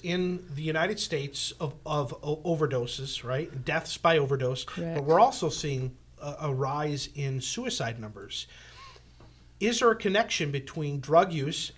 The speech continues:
Speaker 1: and marijuana specifically, since that's what we're concerned about here right now, uh, and depression and, and, um, suicidal thoughts?
Speaker 2: Um, what I'm seeing in my emergency department, there sure is. And we know that the number one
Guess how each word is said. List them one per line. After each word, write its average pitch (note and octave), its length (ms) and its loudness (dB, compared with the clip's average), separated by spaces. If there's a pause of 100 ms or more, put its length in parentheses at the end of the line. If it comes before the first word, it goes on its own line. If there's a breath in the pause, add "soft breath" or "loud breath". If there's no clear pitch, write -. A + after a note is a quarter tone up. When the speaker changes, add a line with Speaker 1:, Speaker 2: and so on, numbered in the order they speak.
Speaker 1:
and D#3+ 300 0
marijuana D3+ 580 0
specifically, - 640 -4
since - 260 -6
that's C#3 220 -6
what C#3+ 100 -8
we're C3+ 80 -6
concerned G3 460 -2
about B2 220 -2
here C3 120 -6
right B2 180 -8
now, B2+ 260 -8 (500 loud breath)
uh, E3 180 0
and E3+ 140 -2
depression F#3+ 500 -2 (220)
and, D#3+ 480 -2
and, D#3 340 -6 (160)
um, D3 420 -4
suicidal E3+ 600 2
thoughts? - 640 -6 (480)
Speaker 2:
Um, E3+ 360 4
what F3 140 6
I'm F#3 160 6
seeing G3 220 4
in F#3 80 6
my E3+ 120 6
emergency F#3+ 520 2
department, G#3+ 420 2
there F3+ 140 2
sure F#3 260 0
is. G3 380 -4
And G3 160 6
we G3 80 8
know G3+ 240 8
that F3+ 240 6
the F3+ 80 6
number F#3 360 8
one F3 460 6